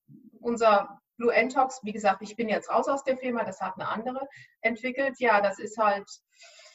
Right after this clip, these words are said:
dummerweise so gut, dass wir schon zwei Abmahnungen bekommen haben. Wie kriegst du dich dann von meinem Rechtsanwalt zu hören, "Frau Suffner, Sie haben ein positives Problem"? Das wirkt. So, und was will man denn mit gesunden Menschen?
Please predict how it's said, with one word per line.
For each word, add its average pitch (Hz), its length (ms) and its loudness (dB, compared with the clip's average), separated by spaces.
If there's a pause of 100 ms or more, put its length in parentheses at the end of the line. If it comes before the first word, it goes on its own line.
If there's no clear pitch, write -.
(960)
dummerweise 254 460 6
so 254 180 0
gut, 254 220 -2
dass 269 120 -8
wir 294 60 -2
schon 294 180 -4
zwei 302 160 4
Abmahnungen 330 440 0
bekommen 190 380 -4
haben. 151 420 -2 (960)
Wie 240 260 -2
kriegst 277 300 -4
du 254 60 -10
dich 269 220 -4
dann 262 180 2
von 254 160 2
meinem 226 120 0
Rechtsanwalt 240 540 2
zu 262 80 -6
hören, 254 160 -2
"Frau 220 160 -6
Suffner, 196 340 -8
Sie 240 140 -2
haben 247 100 0
ein 247 80 -4
positives 165 640 -8
Problem"? 311 340 -4 (960)
Das - 240 -20
wirkt. 311 340 -6 (680)
So, 254 160 -2
und 202 60 -4
was 196 180 -8
will 202 100 -6
man 214 160 -2
denn 160 120 -4
mit 175 140 -14
gesunden 170 380 -8
Menschen? 202 500 -8